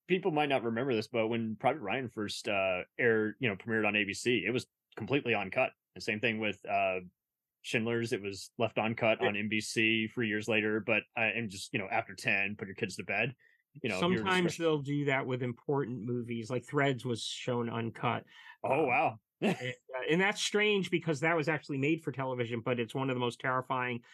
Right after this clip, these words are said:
Speaker 1: They just
Speaker 2: movies
Speaker 1: didn't
Speaker 2: you'll
Speaker 1: know if
Speaker 2: ever
Speaker 1: it would
Speaker 2: see,
Speaker 1: be
Speaker 2: and they
Speaker 1: picked up
Speaker 2: showed it in
Speaker 1: on A B C
Speaker 2: They showed
Speaker 1: or
Speaker 2: it on
Speaker 1: P B S.
Speaker 2: P B S and cut.
Speaker 1: They always film alternate versions of back when they did that. Now they don't, but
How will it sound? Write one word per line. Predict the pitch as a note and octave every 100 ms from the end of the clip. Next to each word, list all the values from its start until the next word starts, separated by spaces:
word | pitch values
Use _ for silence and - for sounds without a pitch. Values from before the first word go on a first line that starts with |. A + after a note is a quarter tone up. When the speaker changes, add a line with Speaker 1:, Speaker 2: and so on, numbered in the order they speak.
| F#3
Speaker 1:
They | C3
just | A#2
Speaker 2:
movies | C#3
Speaker 1:
didn't | C3 A#2+
Speaker 2:
you'll | A#2
Speaker 1:
know | A2+
if |
Speaker 2:
ever | -
Speaker 1:
it | G#2+
would | A#2
Speaker 2:
see, | A#3 G#3+ F3+ E3
Speaker 1:
be | D#3+
Speaker 2:
and | D3+
they | D3+
Speaker 1:
picked | - -
up |
Speaker 2:
showed | D#3+
it | D#3
in | D3+
Speaker 1:
on | G2 F#2+ G#2 A#2 _ _
A | B2
B | G#2
C | D3
Speaker 2:
They | B2
showed | D#3
Speaker 1:
or | D3+
Speaker 2:
it |
on | D3
Speaker 1:
P | G#2+
B | D3
S. |
Speaker 2:
P | -
B |
S | C#3+ C#3
and | C#3+ - - D3+
cut. | -
Speaker 1:
They | D#3
always | D#3 E3+ -
film | D#3 B2+
alternate | A#2 A#2 G#2+ G2 B2
versions | A2 A#2+ A2 G2+
of | G2 F#2+ - -
back | A2+ -
when | A#2
they | G#2
did | F#2+ A2 F#2
that. | F#2+
Now | A2 G#2+
they | F#2+
don't, | F#2+ G2 G#2+ -
but | B2